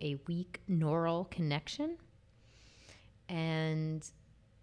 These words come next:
if that happens when you're running at high speed, it will be catastrophic at for, uh, some people,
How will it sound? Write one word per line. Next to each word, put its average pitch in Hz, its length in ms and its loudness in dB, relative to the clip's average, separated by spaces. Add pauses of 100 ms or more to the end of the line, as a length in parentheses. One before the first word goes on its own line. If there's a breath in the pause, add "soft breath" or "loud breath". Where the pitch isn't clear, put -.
(120)
if - 380 -2
that 180 200 4
happens 175 760 4
when 175 160 4
you're 170 220 2
running 160 480 4
at - 100 0
high 165 280 0
speed, 180 680 -4 (880 soft breath)
it 180 280 0
will 165 340 4
be 147 540 2
catastrophic - 1160 -2 (280)
at 180 320 6 (480)
for, 190 380 2
uh, 180 80 -6
some 175 300 0
people, 180 560 0